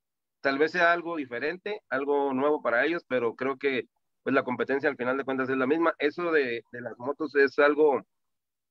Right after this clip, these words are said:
es algo formidable, ya que sí es, siempre ha sido un gran problema para,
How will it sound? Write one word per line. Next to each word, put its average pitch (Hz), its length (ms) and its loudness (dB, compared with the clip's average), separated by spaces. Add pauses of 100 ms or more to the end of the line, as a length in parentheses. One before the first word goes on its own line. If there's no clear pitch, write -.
(220)
es - 100 -10
algo 139 220 4
formidable, 135 640 0 (500)
ya 123 160 0
que 135 460 0
sí 139 160 -2
es, 147 100 2
siempre 151 320 -4
ha - 20 -6
sido 151 220 -4
un 143 140 -4
gran 143 220 0
problema 139 440 -2
para, 110 300 -2